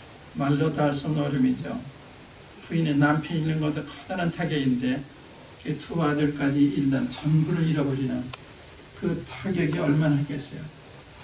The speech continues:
남편이 시을 떠나고 그 다음에 아들이 하나씩 하나씩 떠날 때 그때마다 겪은 그 마음의 고통,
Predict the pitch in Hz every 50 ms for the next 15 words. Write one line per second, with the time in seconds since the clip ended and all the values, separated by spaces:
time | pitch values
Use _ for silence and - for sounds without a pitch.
0 | - - - 196 180 151 147 143 - 160 160 151 147 143 - - 165 156 147 -
1 | 156 147 147 143 139 143 139 143 143 143 - 147 147 143 139 131 135 - - 135
2 | - - - - - - - - - - - 185 156 156 147 143 156 - - -
3 | - - - - - - - - - - - 143 147 139 143 139 143 143 143 139
4 | - - 190 180 170 - - 185 170 156 156 143 139 - - 147 143 143 143 -
5 | 160 147 143 143 143 - - - - - - - - - - - - - - -
6 | 156 156 151 147 160 147 143 - - 151 139 - - 165 165 143 143 160 151 147
7 | 147 147 151 180 180 - - 170 147 - - 147 139 123 -